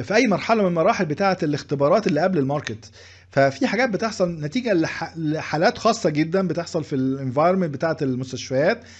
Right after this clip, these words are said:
فيعني دي كلها بت-، نعتبرها انها فيدباك مهم قوي،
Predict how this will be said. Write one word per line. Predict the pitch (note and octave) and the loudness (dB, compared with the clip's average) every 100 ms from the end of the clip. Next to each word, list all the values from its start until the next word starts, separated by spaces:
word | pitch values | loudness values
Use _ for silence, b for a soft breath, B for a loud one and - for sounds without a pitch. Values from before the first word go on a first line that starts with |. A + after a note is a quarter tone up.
| B B B | B B B
فيعني | - D3+ D3+ D3+ C#3+ C#3+ C#3 C#3 C3+ B B B G#3+ | 0 2 4 2 -2 -4 -4 -6 -10 B B B -6
دي | D#3 | -2
كلها | B3 G#3+ A3+ A3 | 2 2 4 2
بت-، | D#3+ D#3+ D#3+ | 2 -2 0
نعتبرها | C#3+ C#3+ E3 A3+ | 0 2 2 2
انها | G3 F#3 | 2 0
فيدباك | G3 F3+ G3 | 0 2 2
مهم | F3 E3+ F3 | 2 0 -2
قوي، | C3+ D#3 A3+ | -2 -2 -2